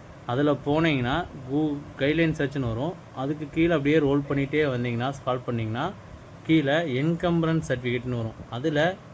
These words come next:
search or view ஈ சி, இது வந்து இலவச முறைங்க. search or view ஈ சிங்கிறது. அதுல போயிட்டீங்கன்னா சர்வே நம்பர் வைஸ், டாக்குமெண்ட் வைஸ், பிளாட் வைஸ்னு இருக்கும். நீங்க சர்வே நம்பர் வைஸ் செலக்ட் பண்ணிட்டு கீழே ஜோன் வந்து செலக்ட் பண்ணுங்க. உதாரணத்துக்கு நான் கோயம்புத்தூர் செலக்ட் பண்றேன்.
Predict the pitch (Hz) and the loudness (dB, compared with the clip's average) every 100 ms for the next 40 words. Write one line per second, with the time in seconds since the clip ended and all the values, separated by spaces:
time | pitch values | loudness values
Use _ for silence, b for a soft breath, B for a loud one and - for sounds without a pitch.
0 | - - - 156 165 - - 170 165 139 | -18 -18 -6 0 0 0 2 4 4 2
1 | 147 165 156 123 127 120 123 110 120 131 | 2 2 0 -2 -4 -4 -4 -4 -6 -4
2 | 143 143 175 131 151 156 156 135 120 113 | -2 0 -2 2 2 2 0 -2 0 -2
3 | 107 139 214 - - - - 143 139 - | -2 -4 -6 -12 -18 -18 -6 -4 -2 0
4 | 147 147 131 131 131 123 113 120 107 110 | 2 2 0 -2 0 -2 -2 -4 -2 -4
5 | 151 127 123 143 151 151 123 135 160 160 | -4 -4 -2 0 0 0 0 -2 -4 -2
6 | 127 135 147 139 131 127 170 165 131 135 | 0 2 2 2 2 2 0 2 0 0
7 | 139 131 151 - 120 120 113 120 110 151 | -2 -2 -4 0 0 0 -4 -4 -6 -6
8 | 170 139 127 123 135 147 143 131 127 127 | -4 -4 -2 -2 -2 0 0 -2 -4 -4
9 | 120 113 120 113 123 170 - - - - | -6 -4 -6 -6 -4 -6 -8 -18 -18 -8
10 | 151 170 139 131 147 147 127 127 160 127 | 4 4 6 4 4 2 0 0 0 -2
11 | 113 - 110 107 113 139 143 151 143 - | -2 -4 -4 -4 -2 0 0 0 -2 -2
12 | 127 135 127 117 117 113 120 | -2 -2 -2 -4 -4 -2 0